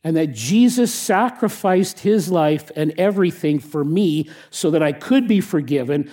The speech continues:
I have to ask for that forgiveness. I have to humble myself. I have to surrender my life to him and let him be in charge.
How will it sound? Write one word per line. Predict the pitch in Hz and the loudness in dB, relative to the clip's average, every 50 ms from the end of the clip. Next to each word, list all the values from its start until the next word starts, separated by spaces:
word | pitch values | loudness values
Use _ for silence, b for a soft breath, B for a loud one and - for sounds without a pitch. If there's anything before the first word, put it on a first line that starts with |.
| B B B | B B B
I | - 151 160 | -6 -4 -2
have | 151 175 220 208 | 0 0 0 -2
to | - 170 - - | -2 -4 -2 -2
ask | 190 247 269 247 - - | 0 0 -2 -2 -4 -4
for | - 190 | -2 0
that | 170 165 156 151 | 0 0 -2 -2
forgiveness. | - - 160 139 123 147 147 139 131 143 147 - - | -4 -6 -8 -6 -4 -4 -4 -2 -2 -4 -4 -6 -8
I | - | -8
have | 131 156 160 147 - | -6 -6 -6 -6 -8
to | - 127 | -12 -8
humble | - 190 202 226 226 202 190 170 | -4 -2 2 2 4 4 2 2
myself. | 160 151 147 147 147 - - 143 139 139 139 - - - - - | 0 0 -2 -2 -4 -6 -6 -6 -6 -6 -8 -10 -16 -20 -10 -6
I | 170 | -4
have | 165 170 165 170 | -2 -2 -4 -4
to | - 151 | -8 -12
surrender | - - - 165 160 175 185 214 220 214 208 | -12 -10 -8 -4 0 0 2 2 2 2 2
my | 190 175 165 165 160 | 2 2 2 2 2
life | 156 151 156 156 147 147 - | 2 2 0 0 -2 -4 -4
to | 170 | -6
him | 160 - 160 147 156 170 165 B B | -4 -2 -2 -2 -2 -4 -6 B B
and | - 175 170 | -4 0 0
let | 185 190 190 | 2 0 0
him | 190 - - 247 269 226 202 | 0 0 0 2 2 2 2
be | 175 180 175 | 2 2 0
in | 185 202 - | 0 0 -2
charge. | - - 220 220 226 208 175 139 120 - - - - | -4 -4 -2 0 0 0 -2 -2 -6 -10 -16 -20 -20